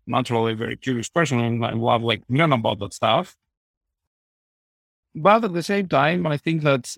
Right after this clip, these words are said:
when, let's say, the market or the industry ends up in a situation where things need to bro-, break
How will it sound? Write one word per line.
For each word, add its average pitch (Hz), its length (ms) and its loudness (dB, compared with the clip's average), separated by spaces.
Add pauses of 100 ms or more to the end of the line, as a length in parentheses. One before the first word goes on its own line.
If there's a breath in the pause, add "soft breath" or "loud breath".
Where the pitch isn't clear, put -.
when, 151 960 0 (500)
let's 127 220 -6
say, 131 480 0 (920)
the 127 100 0
market 127 460 0
or 127 60 0
the 117 140 -4
industry 123 680 -2
ends 123 160 -4
up 131 180 0
in 127 80 0
a 120 40 -4
situation 120 680 -2
where 113 120 -4
things 123 360 -4
need 123 220 -2
to 120 140 -8
bro-, 123 420 0
break 120 300 -4